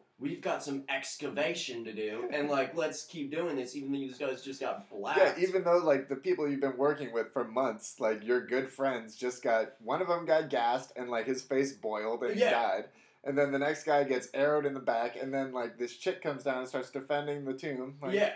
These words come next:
Speaker 1: and the arrows were so, they missed for so long. It was like, you could have ran five miles before it hit you.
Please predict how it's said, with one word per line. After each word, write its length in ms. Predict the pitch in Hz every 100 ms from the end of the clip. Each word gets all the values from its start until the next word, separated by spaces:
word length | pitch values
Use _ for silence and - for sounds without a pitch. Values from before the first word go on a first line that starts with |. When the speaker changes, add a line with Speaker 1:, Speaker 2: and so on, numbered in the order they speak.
| -
Speaker 1:
and 160 | 208 220
the 220 | 208 -
arrows 580 | 165 180 220 269 - -
were 160 | 165 175
so, 840 | 160 - - - 160 180 190 196 -
they 180 | 165 170
missed 600 | 175 196 - - - _
for 140 | 175
so 500 | 143 - - 165 160 170
long. 1040 | 170 175 120 123 120 135 143 - - - -
It 100 | 147
was 100 | 160
like, 240 | 156 143
you 80 | 247
could 140 | 269
have 220 | 220 160 151
ran 400 | 165 165 170 156 _ _ _ _
five 600 | - - - - - 143
miles 760 | 143 143 135 117 104 98 - _ _ _
before 380 | 147 139 165 139
it 120 | 123
hit 220 | 127 -
you. 200 | 101 98